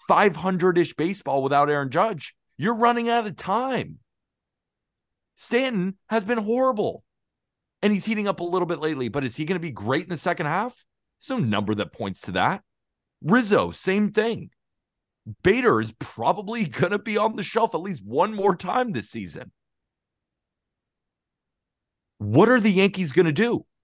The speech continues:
I don't think that they're gonna make these biggest splashes because they are very reluctant to trade any big time prospects. And they're not as good as the other teams.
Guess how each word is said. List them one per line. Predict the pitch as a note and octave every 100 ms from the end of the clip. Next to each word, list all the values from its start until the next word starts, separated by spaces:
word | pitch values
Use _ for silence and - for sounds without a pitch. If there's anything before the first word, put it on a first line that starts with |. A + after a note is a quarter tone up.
| _ -
I | D3+
don't | E3+ A3+
think | B3 F#3
that | D#3 B2
they're | A#2
gonna | A#2+
make | G#2+ G#2
these | - F#2+
biggest | - F#2 F2+
splashes | - D#2 D#2 A#2 B2+
because | - E3+ A#2
they | C#3 C3
are | A#2+
very | G#2 G2 D#3+ G3+
reluctant | D3 G#2+ G#2+ A2+
to | F#2
trade | - G#2 F#2+
any | G2
big | F2 F#2 F2+
time | - F2+
prospects. | E2 F2 D#2+ - G#2 C#3+ - - _ _ _ _ _ _ _ _ _ _ _ _ -
And | G#3+ B3 F3 E3+ - _ _ _ _ _ _ -
they're | F#3
not | A3 A3+ B3+
as | C4
good | D#3+ D4 G4+
as | A3
the | E3
other | B2+ G2 F2+
teams. | A2 E2 - - -